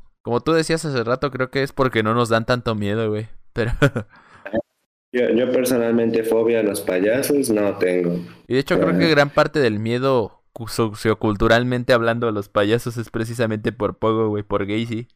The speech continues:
Speaker 1: <laughs>
Speaker 2: Ajá, de hecho sí, Pogo fue el que, el que inspiró a It, a Stephen King, para
Speaker 1: Y al Joker.
Speaker 2: escribir It, y pues sí, es como de las... Este,
Speaker 1: Ah, ajá, a
Speaker 2: como
Speaker 1: It
Speaker 2: la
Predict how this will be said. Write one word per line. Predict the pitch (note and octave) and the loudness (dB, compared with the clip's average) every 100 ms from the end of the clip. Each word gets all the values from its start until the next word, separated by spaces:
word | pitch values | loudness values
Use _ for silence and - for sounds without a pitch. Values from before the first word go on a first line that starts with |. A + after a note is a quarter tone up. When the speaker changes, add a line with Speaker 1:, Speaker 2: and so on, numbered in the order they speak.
| _ - | _ 0
Speaker 1:
<laughs> | E3+ - A#2+ _ _ - _ A#2 - _ _ _ _ _ | 2 2 -6 _ _ -20 _ -18 -18 _ _ _ _ _
Speaker 2:
Ajá, | A2 C3 D#3+ E3+ | -4 -2 -2 -2
de | B2+ C#3 | 0 0
hecho | C#3 - | 4 4
sí, | D3 | 6
Pogo | C#3 C3 B2+ | 4 4 2
fue | B2+ A#2 | 0 0
el | A2+ | 0
que, | A#2+ A2 F#2 - - _ _ _ _ - | 0 2 0 -2 -6 _ _ _ _ -6
el | G#2 G2+ | -2 -2
que | G#2+ | 0
inspiró | G#2 G2+ - G#2 A2 | 0 0 0 2 2
a | A2+ G#2+ | 2 2
It, | B2+ B2+ - - - - | 2 0 -4 -10 -10 -6
a | G2 | -4
Stephen | - A#2+ A#2+ A2 | -2 0 0 0
King, | B2 D3 D3 - | 0 0 -4 -6
para | A2 G2+ | 0 2
Speaker 1:
Y | G#2 | 4
al | G2 | 4
Joker. | F#2+ G#2 | 4 2
Speaker 2:
escribir | G#2+ - G#2+ A#2 | 2 2 2 2
It, | D3 A#2 | 2 0
y | - | 0
pues | F#2+ | 0
sí, | A2+ G#2+ G#2 | 0 2 0
es | G#2 _ | -2 _
como | F#2+ F2+ F2 | -2 0 2
de | F2 | 2
las... | E2+ F2 - - _ _ _ _ _ _ _ _ - | 2 0 -4 -10 _ _ _ _ _ _ _ _ -4
Este, | F#2+ F#2+ G#2 G2 F#2+ | -2 0 0 2 4
Speaker 1:
Ah, | A2+ | 4
ajá, | A2 A#2 A2 | 6 6 6
a | G#2+ | 4
Speaker 2:
como | |
Speaker 1:
It | |
Speaker 2:
la | B2 | 4